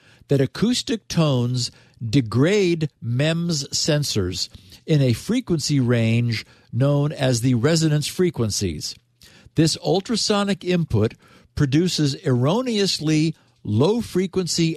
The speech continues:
angular velocity readings in the X, Y, or Z directions."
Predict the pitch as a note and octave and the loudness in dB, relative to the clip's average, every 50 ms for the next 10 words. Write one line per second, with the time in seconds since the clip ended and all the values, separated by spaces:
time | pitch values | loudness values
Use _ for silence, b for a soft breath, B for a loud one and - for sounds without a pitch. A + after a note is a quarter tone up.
0 | - - C#3+ D3+ F#3+ A3+ B3+ G#3+ G#3+ A3 G#3 G3+ G#3 G#3 G3 E3 C#3+ D3 C#3 C#3 | -4 -2 0 0 0 0 -2 -2 0 0 0 2 2 0 0 0 0 0 0 2
1 | D3 F#3 A#3 - - D3 A#2+ A#2 A2 G2+ G#2+ A2+ G#2+ F#2+ F#2+ G2 G2 G#2 A#2 B2 | 2 0 0 0 -2 -2 0 0 0 2 0 0 0 0 -2 -2 -2 -2 -4 -4
2 | - - B B B B B B B B - E3 C#3 C3+ C3+ D#3 - - - D#3+ | -6 -8 B B B B B B B B 0 2 4 4 2 2 0 -2 -2 -2
3 | G3 - - - - C3 C3 D#3 D#3+ D#3+ D#3 D#3 D#3+ E3+ D#3+ C#3+ D3 D3 D3 B2+ | -2 -2 -4 -8 -8 -4 0 0 2 2 2 2 2 0 0 2 2 2 2 2
4 | A2+ A2 A#2 A#2+ A#2 A#2+ B2 A#2 C3+ C#3 C#3+ E3 F3 - - - G2+ D#2 B1+ B1+ | 2 0 2 2 2 2 2 2 0 2 2 0 0 -2 -4 -6 -6 -6 -6 -10
5 | - - - | -12 -12 -14